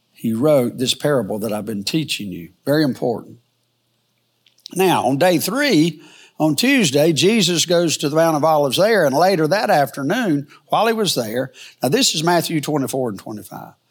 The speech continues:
Later that afternoon, Jesus left the city and went with his disciples to the Mount of Olives. Now, if you got your Bibles, turn with me right quickly, uh, to Matthew twenty-four. If you got your Bibles, if you don't, use your cell phone,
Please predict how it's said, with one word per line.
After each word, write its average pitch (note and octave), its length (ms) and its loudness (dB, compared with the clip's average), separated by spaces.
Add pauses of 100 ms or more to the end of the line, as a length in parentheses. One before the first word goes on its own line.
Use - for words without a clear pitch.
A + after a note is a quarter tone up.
(640)
Later A#3 300 4
that F#3 180 4
afternoon, E3+ 560 2
Jesus D#3+ 520 2
left F3+ 220 2
the C3+ 80 0
city G3 420 0
and C3 120 -2
went E3+ 220 2
with D3+ 200 -2
his B2+ 180 -8
disciples C#3 640 -4
to - 80 -14
the C#3 60 -10
Mount C#3 260 -4
of C#3+ 80 -8
Olives. G3 440 -8 (440)
Now, D3+ 80 0
if C3 60 0
you D3+ 80 -2
got G3+ 200 0
your D3+ 100 -2
Bibles, D3+ 520 -2
turn A3 240 -2
with D#3 240 -2
me C#3+ 60 0
right C#3 240 -2
quickly, D3+ 480 -8 (640)
uh, C#3 160 -2
to - 180 -4
Matthew D3 420 0
twenty-four. A#2 840 -2
If - 1400 -20
you A2+ 100 -4
got C#3+ 220 -2
your A2+ 60 -6
Bibles, C#3+ 480 0
if G#2 160 -6
you B2 80 -8
don't, A#2+ 260 -2
use C#3 300 -2
your - 80 -6
cell C3+ 240 -4
phone, C#3 460 -10